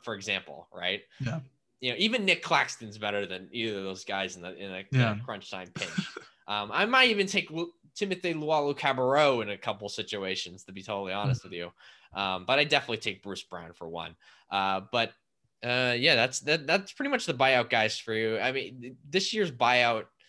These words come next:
Speaker 1: uh, talk was, was very rampant, but
Speaker 2: Yeah.
Speaker 1: just because of the big names. But I, I, again, like,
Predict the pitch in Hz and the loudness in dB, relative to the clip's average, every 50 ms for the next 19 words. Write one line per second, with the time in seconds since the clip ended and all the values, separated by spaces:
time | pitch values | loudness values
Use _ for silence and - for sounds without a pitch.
0 | _ _ _ _ _ _ _ - 110 110 110 - - 143 123 120 123 - 120 110 | _ _ _ _ _ _ _ -2 -2 -2 -2 0 2 4 4 4 2 0 -6 -6
1 | - - - 127 127 127 - 170 180 180 160 131 110 127 123 117 113 - 95 85 | -6 -6 -8 -8 -6 -2 2 4 4 4 4 2 0 0 0 0 0 -2 -4 -10
2 | 82 87 - - - 104 95 95 95 - _ _ _ _ _ _ _ _ _ _ | -12 -12 -16 -10 -4 -2 -2 -2 -2 -6 _ _ _ _ _ _ _ _ _ _
3 | - 127 117 113 104 104 147 - - 185 160 147 127 120 113 127 120 101 98 110 | -2 0 0 0 0 -2 -4 -4 -4 -4 -4 -4 -4 -4 -2 0 0 0 0 0
4 | 110 101 92 90 87 85 - - 110 107 - - 123 135 - - 127 131 - - | 0 0 0 -2 -6 -10 -8 -4 -4 -4 -2 0 0 0 0 0 -4 -6 -4 -4
5 | - 151 - 175 156 117 101 98 101 92 - - - | -6 -2 2 2 2 2 0 -2 -4 -4 -4 -10 -20